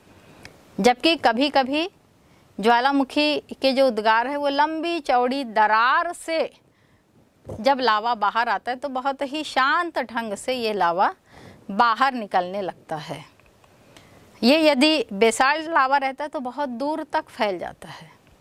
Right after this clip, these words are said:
तो इस प्रकार के जो उद्गार होते हैं इसे दरारी उद्गार या फिशर वोल्केनो कहा जाता है। तो ये दो प्रकार के जो उद्गार हैं,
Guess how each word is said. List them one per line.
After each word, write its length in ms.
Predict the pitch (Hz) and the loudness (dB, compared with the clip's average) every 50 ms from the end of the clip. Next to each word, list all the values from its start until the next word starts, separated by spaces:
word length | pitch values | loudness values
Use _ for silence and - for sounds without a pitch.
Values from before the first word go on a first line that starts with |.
| _ _ _ _ _ _ _ _ - - - - - - - - - - - - | _ _ _ _ _ _ _ _ -20 -20 -20 -20 -20 -20 -20 -20 -20 -4 0 4
तो 120 | 294 285 | 4 4
इस 260 | - - - 226 - | 4 4 2 2 2
प्रकार 600 | - - 247 247 - 277 285 302 320 330 285 - - - - - | 2 2 2 2 4 4 4 4 2 2 -2 -4 -8 -14 -4 0
के 120 | - 294 294 | 2 2 4
जो 180 | 240 285 285 | 4 4 2
उद्गार 560 | 247 233 233 220 214 226 226 233 247 220 - - - - _ _ - 240 | 2 2 2 2 2 2 4 2 2 -2 -4 -10 -18 -20 _ _ -2 0
होते 280 | 214 196 - 202 196 | 0 0 0 -2 0
हैं 280 | 196 233 254 285 330 - _ _ _ _ _ - - - _ _ - | 0 0 0 0 -2 -4 _ _ _ _ _ -20 -20 -20 _ _ -6
इसे 400 | 214 220 - - 269 277 311 370 440 _ _ _ - - _ 220 | -6 -6 -2 2 2 2 2 0 -4 _ _ _ -20 -20 _ -14
दरारी 600 | 196 185 220 233 240 262 262 277 277 302 311 294 | -4 0 2 2 4 4 2 2 0 -2 -4 -4
उद्गार 440 | 269 196 202 190 208 208 220 226 | -4 -4 -2 0 2 2 2 0
या 120 | 240 247 240 | -2 -6 -6
फिशर 520 | - - - 226 - - 277 262 262 262 - _ _ - - - - - _ _ _ - | -6 -8 -8 -8 -4 -2 0 0 0 -2 -6 _ _ -20 -20 -20 -20 -20 _ _ _ -4
वोल्केनो 580 | 185 185 175 165 - - 175 180 220 311 427 - _ _ _ _ _ _ - 202 | -2 -2 -2 -2 -4 -6 -6 -6 -8 -10 -12 -14 _ _ _ _ _ _ -2 0
कहा 180 | 185 180 165 | 0 0 -2
जाता 320 | 160 - - - _ - - | -6 -6 -12 -18 _ -20 -20
है। 100 | - - - - _ _ - - - - - - - - - - - | -20 -20 -20 -20 _ _ -20 -20 -20 -20 -20 -20 -20 -20 -20 -4 2
तो 80 | 294 302 | 2 4
ये 180 | 302 302 311 | 4 4 2
दो 260 | 247 220 220 233 269 | 2 2 2 2 2
प्रकार 540 | 285 - 277 277 - 285 285 294 294 285 - - _ _ _ _ _ _ _ _ _ _ - | 2 0 -2 0 2 2 2 2 0 -2 -4 -10 _ _ _ _ _ _ _ _ _ _ 0
के 140 | 294 294 262 | 0 0 2
जो 200 | 240 285 285 277 | 2 2 2 0
उद्गार 600 | - - 233 202 214 202 208 226 226 233 247 226 | 0 -4 -6 -6 -4 0 2 2 2 2 0 -2
हैं, 260 | 240 277 285 349 | -4 -6 -6 -6